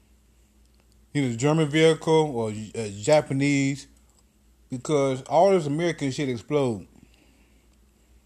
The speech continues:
Huh? Did, did a Russian,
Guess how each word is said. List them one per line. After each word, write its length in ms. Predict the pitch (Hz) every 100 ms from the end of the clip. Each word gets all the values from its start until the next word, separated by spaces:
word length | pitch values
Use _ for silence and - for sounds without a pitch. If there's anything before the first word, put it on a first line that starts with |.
| _ _ _ _ _ _ _ _ _ _ _ _ _ _ _ _ _
Huh? 220 | 156 165 185
Did, 280 | 143 156 127
did 140 | 160 156
a 80 |
Russian, 600 | 123 123 175 185 196 190